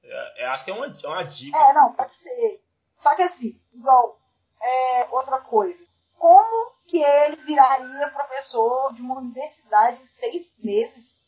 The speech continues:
Speaker 2: Não tem como. A não ser que fosse o
Speaker 1: Ele
Speaker 2: contrário.
Speaker 1: po-, ele já podia ter um, um, um diploma, um curso. Nada impede, não.
Speaker 2: Não, mas aí é, aí é muito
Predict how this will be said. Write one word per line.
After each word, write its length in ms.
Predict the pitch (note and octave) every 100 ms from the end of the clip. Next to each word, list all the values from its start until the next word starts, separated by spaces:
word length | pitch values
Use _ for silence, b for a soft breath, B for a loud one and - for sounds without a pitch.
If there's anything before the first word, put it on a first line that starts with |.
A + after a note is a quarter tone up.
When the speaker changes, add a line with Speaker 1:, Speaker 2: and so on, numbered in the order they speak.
| _
Speaker 2:
Não 140 | A3+ A#3
tem 160 | C4 -
como. 480 | - E4 - B3 - _ _ _ _ _ _ _ -
A 140 | B3+
não 120 | D4
ser 200 | E4 C#4 C4
que 80 |
fosse 240 | - D4+ E4+
o 20 |
Speaker 1:
Ele 80 | -
Speaker 2:
contrário. 520 | G4 - F#4 D4+ D#4
Speaker 1:
po-, 60 | D#3
ele 160 | E3+ G3+
já 120 | C#4
podia 320 | E4 F#3+ F#3+
ter 160 | F#3+ F3
um, 60 |
um, 760 | E3+ D3 B2+ A2+ C3 C3 B2+ C#3 A#2+
um 20 |
diploma, 480 | A#2 - C#3+ D3 C#3+
um 120 | B2+
curso. 380 | B2 C3+ C#3+ B2 F#2+ _ _ _ _ _ _ _
Nada 260 | B2+ D3+ C4+
impede, 360 | C#3 B2+ A#2+
não. 120 | B2
Speaker 2:
Não, 200 | B2+ -
mas 200 | G#3 A3 B3
aí 360 | A#3+ C4+ D4+
é, 60 | E4+
aí 480 | E4+ C4 C4 C#4+ D#4+
é 40 |
muito 360 | F#4 C#4 C#4+ B4